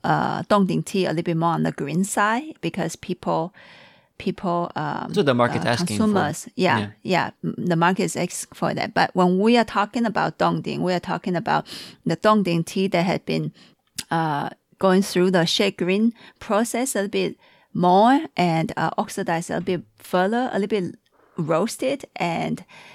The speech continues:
Speaker 1: and that kind of Dongding is just, it's just, it's not pretty anymore, and it's,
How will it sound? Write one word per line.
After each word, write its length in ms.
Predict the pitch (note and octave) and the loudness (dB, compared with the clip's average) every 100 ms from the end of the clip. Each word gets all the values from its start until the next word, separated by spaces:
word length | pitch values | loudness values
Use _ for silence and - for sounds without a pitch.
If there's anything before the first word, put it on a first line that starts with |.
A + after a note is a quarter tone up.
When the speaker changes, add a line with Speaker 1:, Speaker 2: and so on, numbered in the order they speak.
| - - | -20 -8
Speaker 1:
and 460 | E3 F3 - F3+ - | -2 0 0 -6 -6
that 320 | F3+ F#3+ F#3 - | -2 2 2 2
kind 200 | G3 G3 | 0 0
of 140 | F3 | 2
Dongding 420 | G3 G3 E3+ D#3+ | 0 0 -2 -4
is 160 | E3+ D#3+ | -4 -4
just, 320 | D#3+ - - - | -4 -4 -8 -8
it's 140 | F3 | -6
just, 300 | D#3+ F3 - - - _ _ | -6 -6 -8 -16 -20 _ _
it's 260 | F3 - - | -6 -6 -2
not 380 | F3 F3+ G3 - | 2 4 4 2
pretty 540 | - E3+ A#3 A3+ D#3+ | -4 0 0 0 -4
anymore, 420 | D3 D#3+ D3+ D#3+ - | -4 -4 -2 -2 -2
and 140 | F3 E3 | -4 -4
it's, 340 | E3+ D#3 - | -6 -8 -10